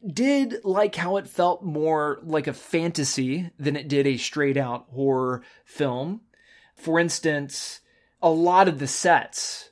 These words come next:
and the scenery were decorated and lit with nice shadows, and everything felt large. Everything fe-, felt spatial.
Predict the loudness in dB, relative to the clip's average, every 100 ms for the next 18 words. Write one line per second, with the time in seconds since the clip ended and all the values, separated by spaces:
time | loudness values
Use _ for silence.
0 | _ -4 -2 -2 2 4 4 -2 -8 -14
1 | -20 _ _ 4 8 8 6 -2 _ _
2 | _ _ _ -20 2 4 4 2 0 -2
3 | -6 -10 -16 _ _ _ _ _ _ _
4 | 0 2 2 0 -4 -6 -2 6 8 8
5 | 2 _ -6 -6 -2 0 0 0 -4 -4
6 | -2 2 4 4 2 -4 -10 -8 -6 -4
7 | -6 -8 -12 -20 0 4 4 2 2 0
8 | 2 2 2 2 -2 4 6 6 2 0
9 | 0 -2 -4 -4 -4 -2 -2 -2 0 2
10 | 2 0 -6 -2 0 0 0 -4 -8 -14